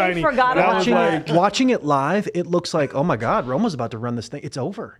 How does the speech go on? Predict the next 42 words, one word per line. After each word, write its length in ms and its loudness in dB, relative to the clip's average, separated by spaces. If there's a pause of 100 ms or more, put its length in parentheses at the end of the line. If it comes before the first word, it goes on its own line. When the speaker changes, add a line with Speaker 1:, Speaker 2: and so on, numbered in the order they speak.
Speaker 3:
'Cause 100 -2
Speaker 1:
Yeah. 40 -4
Speaker 3:
they 100 2
get 120 0
that 120 -2
touchdown, 280 -4
it's 100 -14
over. 320 -10
It's 60 -20
Speaker 1:
Yeah, 120 0
Speaker 3:
done. 80 2
Speaker 1:
yeah, 80 4
Speaker 3:
There's 140 2
not 80 4
Speaker 1:
yeah, 60 0
Speaker 3:
even 120 -2
enough 140 0
Speaker 1:
yeah. 40 -12
Speaker 3:
time 280 -2
left. 260 -10
Speaker 1:
That's 160 -6
right. 180 -4
Speaker 3:
Right? 240 0
And 120 -4
it's 140 -6
done. 260 -4
It's 100 -16
pretty 160 -4
much 160 -4
done 140 -2
at 80 -10
that 160 -8
point. 280 -12 (240)
He 120 -6
gets 180 -2
caught 240 -2
from 100 -4
the 60 -2
back 260 -2
'cause 140 -10
he's 140 -10
slow, 440 -10